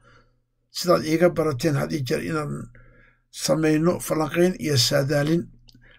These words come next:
Eh, sida noo muuqato, halkan waxaa ka soo degayo Sharif Halaag iyo Koronto. Boorso weyn ayaa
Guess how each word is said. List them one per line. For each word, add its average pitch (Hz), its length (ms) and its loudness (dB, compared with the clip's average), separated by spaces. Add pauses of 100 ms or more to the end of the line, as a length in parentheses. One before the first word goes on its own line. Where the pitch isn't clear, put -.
(200)
Eh, 160 340 4
sida 220 380 2 (140)
noo 185 300 4
muuqato, 160 500 0 (1300)
halkan 170 240 0
waxaa 151 180 -2
ka 175 60 -4
soo 170 160 2
degayo 160 540 4 (440)
Sharif 156 340 0
Halaag 190 320 6 (320)
iyo 156 560 2 (1120)
Koronto. 202 640 4 (1700)
Boorso 165 420 4
weyn 190 160 6
ayaa 151 580 4